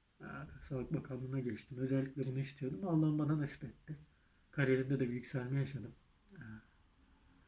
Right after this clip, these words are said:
ve bu sürecimdeki kanser hastalarına ücretsiz danışmanlık gibi, yani çeşitli aktiviteler sağlama gibi çeşitli projelerim var. Şu anda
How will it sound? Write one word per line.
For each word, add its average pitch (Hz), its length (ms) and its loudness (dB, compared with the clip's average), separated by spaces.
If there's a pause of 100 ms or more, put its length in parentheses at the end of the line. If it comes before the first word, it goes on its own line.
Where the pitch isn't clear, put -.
(240)
ve 160 240 2
bu 156 100 0
sürecimdeki 147 920 4 (280)
kanser 139 360 0
hastalarına 135 580 0 (140)
ücretsiz 143 720 0
danışmanlık 123 720 -4
gibi, 123 360 -2
yani 165 140 -8
çeşitli 147 460 -2 (240)
aktiviteler 135 800 -4
sağlama 135 500 -2
gibi 127 260 -4 (320)
çeşitli - 300 -4
projelerim 165 640 4
var. 135 120 2
Şu 147 200 0
anda 143 360 2